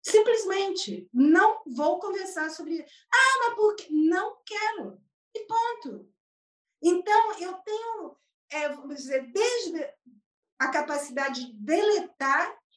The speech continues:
algumas pessoas, outras eu não posso deletar, mas eu posso me distanciar e dizer, "Não, não me interessa." E o que eu mais tenho dito agora também,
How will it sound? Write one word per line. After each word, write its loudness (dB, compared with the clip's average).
algumas -2
pessoas, -4
outras 0
eu -2
não -2
posso -6
deletar, -2
mas -4
eu -6
posso -8
me 2
distanciar -6
e -12
dizer, -2
"Não, -2
não -6
me -10
interessa." -6
E -4
o -2
que -10
eu -6
mais -4
tenho -6
dito -10
agora -4
também, -12